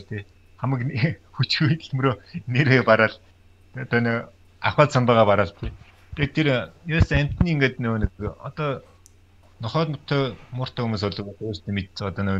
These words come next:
тэднийх нь амтных нэг ганц нэг юм сонин ингээд самсгүй харж байгаа харцны хүртэл нэг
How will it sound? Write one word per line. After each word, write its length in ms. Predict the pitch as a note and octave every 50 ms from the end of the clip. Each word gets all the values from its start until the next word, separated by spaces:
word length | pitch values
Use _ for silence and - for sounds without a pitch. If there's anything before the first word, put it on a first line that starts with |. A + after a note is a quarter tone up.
| F2 F2
тэднийх 400 | - - A#2 - B2+ C3 C3 A#2+
нь 140 | - A#2+ A#2+
амтных 300 | A#2 A#2 - D3 D3 C3+ C3
нэг 160 | A#2+ A2+ -
ганц 320 | - - D3 D3 - - _ _ _ _ _ _ - - _ _ - - _ - _ _ _ - - -
нэг 160 | B2+ A#2+ B2
юм 160 | A#2+ A#2+ A#2
сонин 320 | - C3 D3+ E3 C#3 C#3 - - - - _ _ - - - C#3+
ингээд 260 | C#3 C3 - - -
самсгүй 400 | - C#3+ D#3+ D3+ - F3 E3+ C3+
харж 160 | C3+ B2+ -
байгаа 320 | - D#3 C3+ C3 C3+ - - _ _ _ -
харцны 400 | - - - - - - F#3 D3+
хүртэл 240 | A#2+ - - - - - - -
нэг 80 | G#2+